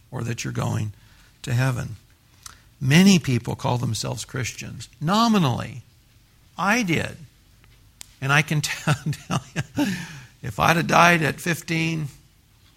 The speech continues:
eighteen, I'd have, I'd have been in trouble. I was not a Christian. Don't be one of the people who glibly says, "Of course I'm a Christian. I'm a good person. I go to church."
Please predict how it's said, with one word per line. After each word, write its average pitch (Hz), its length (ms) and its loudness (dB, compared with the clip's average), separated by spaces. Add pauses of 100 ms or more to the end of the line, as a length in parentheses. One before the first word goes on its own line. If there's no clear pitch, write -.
(560)
eighteen, 147 680 -4 (240)
I'd 131 160 -6
have, 123 100 -8 (920)
I'd - 80 -4
have 147 80 -6
been 123 140 -2
in 113 100 -4
trouble. - 380 -8 (1500)
I 120 100 0
was 117 160 0
not 131 180 4
a 123 40 2
Christian. 113 560 -4 (640)
Don't 165 540 2
be 120 540 -2 (240)
one 131 260 0
of 147 80 -2
the 151 120 -2
people 117 640 -10 (440)
who 139 140 -6
glibly 156 460 0
says, - 380 -2
"Of 131 140 -6
course 208 340 -4
I'm 170 140 -2
a 117 60 -2
Christian. - 500 -12 (640)
I'm 170 160 0
a 185 60 0
good 123 260 -6
person. - 400 -16 (160)
I 156 160 2
go 170 180 -4
to 110 100 -6
church." - 240 -16